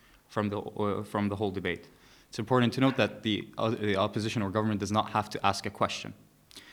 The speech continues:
After we finish, uh, the questions that both the opposition and government ask themselves, e-, each other,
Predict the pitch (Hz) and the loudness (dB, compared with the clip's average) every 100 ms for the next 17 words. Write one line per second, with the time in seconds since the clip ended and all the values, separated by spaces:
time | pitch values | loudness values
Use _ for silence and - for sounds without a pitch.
0 | - - - - 127 123 131 113 110 107 | -20 -20 -12 2 2 2 0 2 2 2
1 | 104 - - - - 127 110 - - 104 | -2 -8 -20 -2 4 6 4 -2 -4 -2
2 | 98 95 98 - - 104 95 - 117 - | -2 -4 -8 -16 -4 -2 -2 0 0 0
3 | 107 95 92 - 107 107 104 98 95 104 | -4 -2 -4 -4 -2 -2 0 -2 0 -4
4 | 107 101 101 98 95 107 113 - 139 135 | -4 -2 -2 -2 -2 0 -2 -4 -6 -2
5 | 165 175 - - _ _ _ - 92 92 | -2 -2 -8 -18 _ _ _ -4 -2 -2
6 | 101 98 113 143 180 | -2 2 2 2 -2